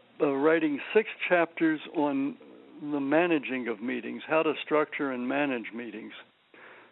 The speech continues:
Uh, and then fortu-, and then as we were writing this,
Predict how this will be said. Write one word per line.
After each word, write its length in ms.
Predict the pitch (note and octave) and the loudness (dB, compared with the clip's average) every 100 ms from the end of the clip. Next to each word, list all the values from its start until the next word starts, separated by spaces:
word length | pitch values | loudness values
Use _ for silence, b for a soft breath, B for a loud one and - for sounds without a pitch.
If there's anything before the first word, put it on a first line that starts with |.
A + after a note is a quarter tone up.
| B B _ | B B _
Uh, 220 | D#3 D3+ D#3+ | 0 0 0
and 220 | D3+ D#3 | -2 0
then 160 | F3+ G3 - - | 0 0 -2 0
fortu-, 480 | G3 G#3+ - F#3 | 2 2 0 0
and 160 | D3+ D#3 | 0 0
then 200 | F3 F#3+ | 0 2
as 160 | F3+ D#3 | 2 2
we 160 | D#3 D#3+ | 2 2
were 340 | D3+ D3 C#3+ | 2 0 0
writing 360 | C#3+ F#3+ G3+ B2 | 2 2 2 0
this, 160 | B2 | -2